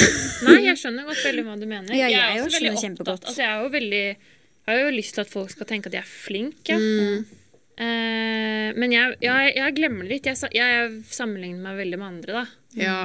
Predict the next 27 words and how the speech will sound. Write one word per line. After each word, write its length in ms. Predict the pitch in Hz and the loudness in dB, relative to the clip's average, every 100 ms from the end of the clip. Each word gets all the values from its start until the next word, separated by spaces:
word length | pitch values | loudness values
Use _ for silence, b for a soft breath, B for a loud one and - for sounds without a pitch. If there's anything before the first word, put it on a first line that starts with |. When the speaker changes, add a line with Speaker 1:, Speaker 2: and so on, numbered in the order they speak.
| 185 | -2
Speaker 2:
Så 80 | 220 | -4
jeg 80 | |
er 40 | 220 | -2
sånn 160 | 214 208 | -4 -4
Speaker 3:
Det 80 | 202 | -4
er 60 | |
også 140 | 190 202 | -6 -8
veldig 200 | 190 180 | -8 -8
dumt, 240 | - 185 202 | -10 -10 0
Speaker 2:
Ja, 180 | 233 302 | 2 2
det 100 | 349 | 0
er 20 | 320 | -2
Speaker 3:
egentlig. 80 | |
Speaker 2:
kjempedumt. 460 | 269 175 196 233 - - - | -4 -6 -6 -8 -12 -14 -8
Eh, 520 | 226 220 220 220 220 - b b b b - | -6 -4 -4 -4 -6 -10 b b b b -4
men 80 | 233 | -2
at 80 | 240 | 0
jeg 140 | 226 | -2
blir 80 | 220 | -2
sånn, 240 | 220 202 202 | -6 -10 -8
er 140 | 208 202 | -6 -8
jeg 60 | - | -8
flink 320 | 196 190 - | -10 -10 -10
i 40 | 208 | -12
for-, 160 | 202 208 | -10 -6
men 200 | 226 240 | -6 -6
ja, 140 | 247 | -8